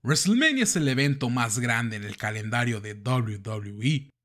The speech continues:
por lo que la empresa tiene como prioridad que las luchas más emocionantes e importantes en su historia estén dentro de la vitrina de los inmortales.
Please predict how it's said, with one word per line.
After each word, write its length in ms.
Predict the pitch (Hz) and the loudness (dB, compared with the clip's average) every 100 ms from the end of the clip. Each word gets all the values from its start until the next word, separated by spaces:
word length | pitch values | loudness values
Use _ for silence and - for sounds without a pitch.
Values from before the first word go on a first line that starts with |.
| _ | _
por 140 | 208 | 0
lo 160 | 233 226 | 2 2
que 80 | 254 | 2
la 80 | 240 | 2
empresa 480 | 214 339 - 240 | 2 0 -2 -2
tiene 340 | - 302 262 - | 0 2 2 2
como 300 | 190 165 139 | 2 2 0
prioridad 560 | 135 120 117 113 117 | -2 0 0 -4 -6
que 80 | - | -4
las 180 | 131 123 | -2 0
luchas 400 | 139 139 127 107 | -2 0 -2 -2
más 260 | 156 202 285 | 0 2 2
emocionantes 880 | 254 240 - 147 143 143 139 135 131 | 2 2 0 2 4 2 2 0 0
e 20 | |
importantes 840 | 123 123 117 - 131 131 131 123 | -2 -4 -8 -4 -2 -2 -2 -4
en 140 | 120 - | -6 -8
su 80 | |
historia 460 | 113 - 135 135 123 | -10 -6 -4 0 -2
estén 440 | 120 - 156 139 | -4 -2 0 2
dentro 420 | 131 143 139 127 113 | 2 2 0 -2 -6
de 100 | 107 | -6
la 160 | 98 | -10
vitrina 500 | 104 104 123 120 107 | -12 -8 -2 -2 -2
de 80 | 104 | -8
los 240 | 101 - | -14 -14
inmortales. 760 | 107 104 101 - 160 156 - - | -12 -12 -14 -2 -2 -2 -6 -16